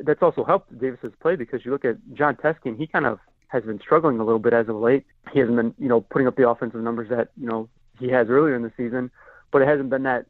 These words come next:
that big of a problem. Like, it's almost been just with the, the offensive production that Austin's been able to give.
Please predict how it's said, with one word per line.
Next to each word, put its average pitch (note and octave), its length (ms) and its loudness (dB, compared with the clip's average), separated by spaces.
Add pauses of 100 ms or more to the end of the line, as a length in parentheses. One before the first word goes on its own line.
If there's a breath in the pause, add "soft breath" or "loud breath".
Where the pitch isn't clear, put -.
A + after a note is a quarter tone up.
that C3+ 160 -10
big C3+ 140 -2
of A#2+ 80 -4
a A2+ 60 -8
problem. D3 420 0
Like, A2 120 -8
it's - 140 -16
almost A#2 220 -8
been A#2 320 -4 (340)
just C3 180 -2
with C3+ 140 2
the, B2 180 6
the B2+ 160 2
offensive A#2 440 -2
production A#2+ 340 0
that G#2 100 -4
Austin's B2 380 -2
been A2+ 100 -4
able A2+ 180 -4
to A2+ 100 -12
give. A2+ 260 0